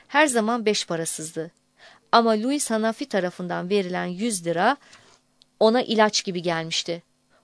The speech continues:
Onun Nadia Abdülmesih'le buluştuğu tek yer olan Sakakini'deki küçük dairesinde rahatça yaşamasına yaramıştı. Nadia ise çöl rüzgarları,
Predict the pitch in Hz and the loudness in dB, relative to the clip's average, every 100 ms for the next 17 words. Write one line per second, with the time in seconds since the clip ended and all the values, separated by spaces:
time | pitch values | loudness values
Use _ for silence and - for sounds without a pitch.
0 | _ 226 233 302 269 254 247 220 240 214 | _ 2 4 2 4 4 4 0 0 -2
1 | - 226 208 214 262 202 180 190 185 - | -4 -6 -4 -4 -6 -6 -6 -4 -6 -6
2 | 190 190 262 262 185 170 - 180 190 240 | -8 -2 -2 -2 -4 -4 -4 -2 -2 -4
3 | - _ - - 220 247 233 302 262 185 | -10 _ -8 0 2 2 0 0 0 -2
4 | 180 190 - 220 180 - 180 175 175 - | -4 -8 -8 -8 -6 0 0 0 -4 -6
5 | 175 214 254 - _ 208 208 269 - 202 | -4 -4 -6 -10 _ 2 2 2 -2 -4
6 | 190 - 185 180 - 208 175 170 165 - | -2 -4 -4 -4 -4 -2 -2 -2 -4 -6
7 | 156 160 _ _ _ _ _ _ _ _ | -6 -12 _ _ _ _ _ _ _ _
8 | _ _ _ - _ _ 240 349 - 226 | _ _ _ -20 _ _ 4 4 6 2
9 | 190 - 247 - _ - 285 302 233 190 | 2 0 -2 -2 _ 2 8 8 6 -2
10 | - 180 175 165 185 | 0 0 0 -2 -4